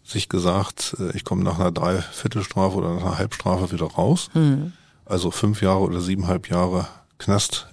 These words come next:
Speaker 1: in Deutschland sind besser als der Tod nach Verrat.
Speaker 2: Tja, ich würd sagen, das ist eigentlich ein, ja,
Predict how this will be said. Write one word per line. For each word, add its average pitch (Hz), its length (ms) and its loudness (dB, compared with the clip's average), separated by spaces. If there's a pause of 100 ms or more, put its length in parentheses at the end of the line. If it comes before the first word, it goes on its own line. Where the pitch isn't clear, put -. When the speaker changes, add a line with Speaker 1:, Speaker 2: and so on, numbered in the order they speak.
Speaker 1:
in 92 100 -2
Deutschland 101 500 2
sind 85 180 -2
besser 92 420 0 (520)
als - 220 -6
der 85 140 0
Tod - 420 0 (460)
nach 82 160 0
Verrat. - 440 -4 (1160)
Speaker 2:
Tja, 165 120 4 (680)
ich - 200 2
würd 170 120 4
sagen, 165 280 6
das 170 100 6
ist 185 160 8
eigentlich 175 380 6
ein, 170 240 4 (420)
ja, 165 300 0